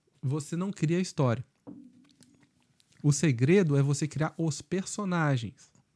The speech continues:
Você cria os pe-, igual no R P G. Você cria o personagem e coloca ele numa situação.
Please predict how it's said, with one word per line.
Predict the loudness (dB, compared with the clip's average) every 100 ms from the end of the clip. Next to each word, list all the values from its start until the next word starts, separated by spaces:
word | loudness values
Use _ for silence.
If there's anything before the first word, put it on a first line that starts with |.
| _
Você | -4 -2 -2 -2 -6
cria | -2 -2 0 -2
os | -6
pe-, | -8
igual | -4 -4
no | -4
R | -4
P | -4
G. | -4 -4 -8 _ _ _ _ -20 _ -20
Você | 0 2 2 2
cria | -2 0 2 2 0
o | -4
personagem | -2 -4 -4 -2 0 2 2 0 0 -2 -8 _ _ _ _
e | -2
coloca | 0 2 2 2 0
ele | 0 0 0
numa | -4
situação. | -6 -4 -4 -2 2 2 2